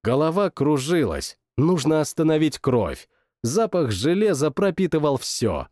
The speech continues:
Он оторвал кусок от своей одежды, промочил в горячительном напитке и обмотал левую руку.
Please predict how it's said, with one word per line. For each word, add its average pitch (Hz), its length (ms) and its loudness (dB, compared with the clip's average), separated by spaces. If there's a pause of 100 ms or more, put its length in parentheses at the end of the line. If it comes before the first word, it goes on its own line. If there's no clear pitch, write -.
(420)
Он 113 160 2
оторвал 143 460 0
кусок 156 420 -2
от 147 140 0
своей 135 380 2
одежды, 139 540 0
промочил 143 600 0
в 113 80 -6
горячительном 131 760 0
напитке 156 640 0 (120)
и 226 80 2
обмотал 170 640 2
левую 135 520 2
руку. 73 580 -6